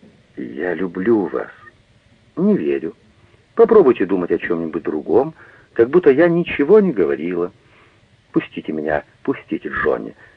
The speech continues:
Вот видите, Джонни, слушайте, я очень люблю вас, но это невозможно. Ну что сделать, чтобы вы успокоились?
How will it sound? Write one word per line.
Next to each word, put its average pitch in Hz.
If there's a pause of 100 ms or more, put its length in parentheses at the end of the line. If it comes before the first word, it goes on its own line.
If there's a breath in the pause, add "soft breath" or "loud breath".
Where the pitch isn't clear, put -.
(200 soft breath)
Вот -
видите, 175 (360)
Джонни, 85
слушайте, - (300 soft breath)
я 92
очень 202
люблю 143
вас, - (140)
но 73
это 76
невозможно. 127 (380 soft breath)
Ну 110
что -
сделать, 104
чтобы -
вы 131
успокоились? -